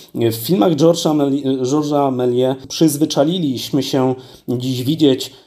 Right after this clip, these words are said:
coś pośredniego między fantastyczną baśnią a udoskonalonym gabinetem iluzji. Czy słusznie jednak? Czy istotnie Méliès zapatował widza jedynie trykami filmowymi, a jego zamiłowanie do Juliusza Verna i, e, Herberta Wellsa,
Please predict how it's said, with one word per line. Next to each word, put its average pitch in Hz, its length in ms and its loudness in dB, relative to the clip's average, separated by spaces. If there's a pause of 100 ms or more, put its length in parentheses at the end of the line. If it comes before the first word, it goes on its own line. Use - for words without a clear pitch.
(120)
coś 151 200 -2
pośredniego 139 880 2
między 131 500 2
fantastyczną 139 720 -2
baśnią 147 380 2
a 127 100 2
udoskonalonym 139 1300 2 (240)
gabinetem 127 520 0
iluzji. 113 460 -2 (180)
Czy - 120 -4
słusznie 147 500 0
jednak? 104 320 -4
Czy 127 340 2
istotnie 180 400 0
Méliès 160 220 2
zapatował 147 600 2
widza 147 380 0
jedynie 139 320 0
trykami 143 400 -2
filmowymi, 139 580 0 (260)
a 131 100 4
jego 147 280 2
zamiłowanie 139 580 2
do 135 180 2
Juliusza 131 480 0
Verna 139 400 2
i, 127 380 -4
e, 120 200 -4
Herberta 127 440 0
Wellsa, 131 480 2